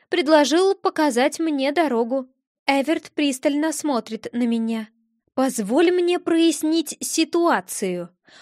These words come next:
Он отводил тебя в комнату для совокупления, потому что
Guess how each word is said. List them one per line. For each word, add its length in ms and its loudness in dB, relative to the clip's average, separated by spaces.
Он 220 6
отводил 800 4
тебя 600 0
в 120 -18
комнату 600 4
для 160 4
совокупления, 1040 2
потому 400 4
что 380 2